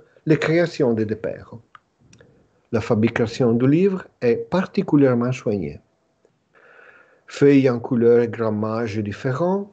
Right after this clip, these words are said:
planches photographiques protégées par, euh, du papier de soie, encre de deux couleurs.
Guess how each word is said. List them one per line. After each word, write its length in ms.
planches 400
photographiques 880
protégées 720
par, 480
euh, 180
du 100
papier 460
de 100
soie, 500
encre 720
de 100
deux 220
couleurs. 520